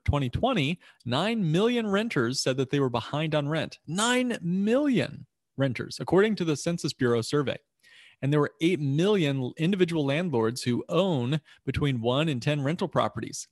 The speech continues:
These mom and pop landlords, these are not the mega corporations. These are the one to ten units, the mom and pops,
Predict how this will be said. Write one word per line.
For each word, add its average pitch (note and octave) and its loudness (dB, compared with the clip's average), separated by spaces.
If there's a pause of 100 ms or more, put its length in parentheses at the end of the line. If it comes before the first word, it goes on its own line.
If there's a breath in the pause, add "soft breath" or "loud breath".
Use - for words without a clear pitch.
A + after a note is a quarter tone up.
(420 loud breath)
These G3+ -2
mom D3+ 0
and E3+ -4
pop E3 0
landlords, C#3+ -2
these E3+ -2
are G#3+ 0
not G#3+ 0
the D#3+ -2
mega C#3+ 2
corporations. A#2 -2
These C#3+ -2
are C#3+ 0
the A#2+ -2
one C3+ 2
to C#3+ 0
ten C3+ -4
units, A#2+ -8 (300)
the B2 -8
mom C#3 -2
and B2 -6
pops, - -4